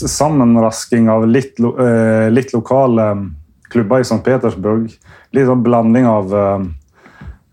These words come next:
eh, det er en blanding av sånn småklubber, der hovedbestanddelen, kan du si, er, var en sånn metall,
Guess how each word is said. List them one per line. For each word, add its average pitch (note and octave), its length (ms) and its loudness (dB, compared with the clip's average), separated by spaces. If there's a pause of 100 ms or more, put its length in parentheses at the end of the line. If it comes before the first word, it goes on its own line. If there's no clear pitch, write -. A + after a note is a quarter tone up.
(440)
eh, A#2 580 2
det B2+ 80 2
er C#3 60 2
en D#3 300 -8
blanding B2+ 340 2
av B2 120 0
sånn B2 280 -2
småklubber, B2+ 920 0
der B2+ 500 0 (480)
hovedbestanddelen, A#2 1400 0
kan A2 120 0
du G#2 80 0
si, A2+ 300 0
er, A2+ 100 0 (160)
var B2+ 360 0
en A2 200 0 (120)
sånn A2 240 2
metall, G#2+ 380 0